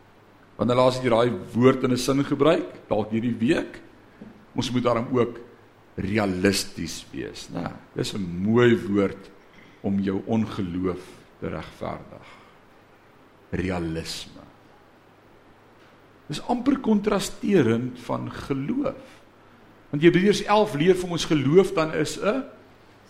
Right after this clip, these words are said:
vaste vertroue op die dinge wat ons nie sien nie, 'n bewys van die dinge wat ons glo. Faith then is the substance of all things hoped for, the things not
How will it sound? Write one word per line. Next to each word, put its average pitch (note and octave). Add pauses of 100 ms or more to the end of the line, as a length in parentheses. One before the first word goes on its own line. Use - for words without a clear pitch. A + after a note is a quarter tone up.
(160)
vaste E3+
vertroue E3+
op F#3+
die D3+
dinge C#3
wat C3+
ons G3 (380)
nie E3+
sien -
nie, F3+
'n F#3
bewys B2+
van D3
die C#3
dinge C3
wat B2+
ons F3+ (540)
glo. F#3+
Faith G#3+
then F#3
is F3
the F3
substance E3+
of E3
all F3+
things F3
hoped B2+
for, C3+
the C3
things D3
not C3